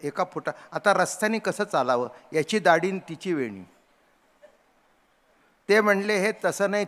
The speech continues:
तिथे गेल्याशिवाय सुटायची नाही गाठ," कळलं का? आयुष्यातल्या ज्या गाठी पडलेल्या आहेत ना नको त्यांच्या आणि नको तिथे गाठी पडलेल्या आहेत, त्या भलत्या सलत्याच्या हातून सुटत नाहीत.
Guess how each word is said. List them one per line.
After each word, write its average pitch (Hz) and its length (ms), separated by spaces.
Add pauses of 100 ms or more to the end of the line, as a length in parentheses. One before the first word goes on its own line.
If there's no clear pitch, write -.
तिथे 190 220
गेल्याशिवाय 180 600
सुटायची 175 500
नाही 139 220
गाठ," 107 320
कळलं 156 280
का? 190 360 (1120)
आयुष्यातल्या 180 600
ज्या 170 140
गाठी 151 300
पडलेल्या 190 460
आहेत 240 180
ना 226 100
नको 185 320
त्यांच्या 175 560 (380)
आणि 175 160
नको 185 320
तिथे 214 300
गाठी 196 280
पडलेल्या 160 460
आहेत, 135 80 (360)
त्या 165 80
भलत्या 156 360
सलत्याच्या 185 460
हातून 190 200
सुटत - 440
नाहीत. 151 180